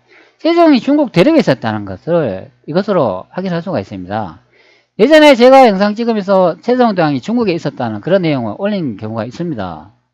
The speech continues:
자, 여기 보면은 제가 예전에 찍어놓은 영상이죠. 대조선의 평양의 두 곳에 있었고 세종대왕은 대륙 중국에 있었다. 이 내용으로 확인할 수가 있습니다. 자, 이 기록으로 보면 대륙 양자강의 난징을 이제 설명하는 부분인 것을 확인할 수가 있습니다.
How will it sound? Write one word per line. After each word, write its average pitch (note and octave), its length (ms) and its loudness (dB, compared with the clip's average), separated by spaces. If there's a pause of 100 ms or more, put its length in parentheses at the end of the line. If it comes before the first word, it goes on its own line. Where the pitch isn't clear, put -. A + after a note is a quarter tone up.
(600)
자, F#3 180 0
여기 D4 200 4
보면은 A3+ 380 2 (580)
제가 F#3+ 260 2
예전에 G#3+ 220 2
찍어놓은 A3+ 320 0
영상이죠. A2+ 680 -8
대조선의 G#3+ 640 0
평양의 C#3+ 520 -6
두 D#3 120 -10
곳에 E3+ 200 -6
있었고 A2+ 360 -12
세종대왕은 D3 640 -4
대륙 E3 340 -4
중국에 G3 360 -4
있었다. F#2 560 -12
이 E3 160 -4
내용으로 E3+ 500 -2
확인할 A#2+ 340 -12
수가 G2 180 -16
있습니다. F2 600 -20 (1500)
자, C3+ 60 -6
이 A#3 320 0
기록으로 B3+ 400 4
보면 C#3 320 -4
대륙 E3+ 320 -2
양자강의 D#3 840 0
난징을 C3+ 680 -4
이제 F#2 120 -14
설명하는 C3+ 440 -8
부분인 F#2+ 380 -16
것을 C#3+ 380 -14
확인할 D#3+ 280 -8
수가 A2+ 160 -12
있습니다. F2+ 640 -20